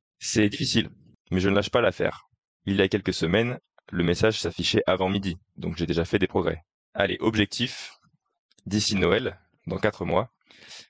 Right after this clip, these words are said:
il faut que j'arrive à faire en sorte que le message ne s'affiche plus. Et puis, peut-être qu'un jour, dans quelques années, j'arriverai à tenir une journée complète sans utiliser mon téléphone. Vous imaginez le délire ? Quatre heures de libre en plus dans ma journée.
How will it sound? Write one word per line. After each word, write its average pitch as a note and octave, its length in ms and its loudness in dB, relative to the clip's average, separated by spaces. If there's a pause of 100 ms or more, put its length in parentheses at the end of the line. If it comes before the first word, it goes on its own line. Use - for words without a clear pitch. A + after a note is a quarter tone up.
(200)
il G2+ 80 0
faut A2 140 0
que G2+ 120 0
j'arrive G#2 320 2
à G2 60 2
faire A#2 200 2
en G2+ 40 0
sorte - 320 -2
que G2+ 100 0
le F2 100 2
message G#2+ 320 2
ne F#2 60 -2
s'affiche - 400 -2
plus. - 380 -8 (1120)
Et G2 100 0
puis, F2+ 520 0 (180)
peut-être G2+ 340 -2
qu'un G2+ 180 2
jour, G#2+ 400 -2 (720)
dans F2+ 100 6
quelques F#2 300 2
années, F#2+ 280 2 (760)
j'arriverai F#2+ 420 4
à G2+ 80 2
tenir G2+ 260 2 (100)
une B2 120 0
journée G2+ 240 4
complète A#2+ 380 0
sans F#2 200 -2
utiliser F#2 340 0
mon G2 120 2
téléphone. F2+ 380 0 (500)
Vous G2 180 0
imaginez A#2 360 2
le G#2 100 0
délire ? B2+ 480 0 (1040)
Quatre - 260 0
heures C3 100 2
de A2+ 80 2
libre G#2+ 220 0
en G2+ 80 4
plus B2 260 -6
dans G#2 100 2
ma F#2 120 4
journée. F#2 280 -2